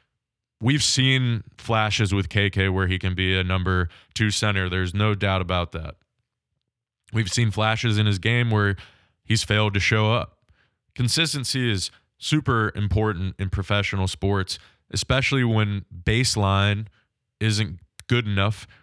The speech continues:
for what you're getting paid. You've gotta, you've gotta stay above that. Um,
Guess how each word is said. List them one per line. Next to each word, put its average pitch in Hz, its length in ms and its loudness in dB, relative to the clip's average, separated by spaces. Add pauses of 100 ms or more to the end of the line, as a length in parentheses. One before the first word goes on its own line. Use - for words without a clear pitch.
for 107 140 0
what 107 200 2
you're 107 140 2
getting 104 280 2
paid. 92 400 0 (120)
You've 95 160 -4
gotta, 104 420 0
you've 98 160 -4
gotta 104 180 2
stay 104 280 0
above 104 360 0
that. 90 240 -4 (760)
Um, 87 400 0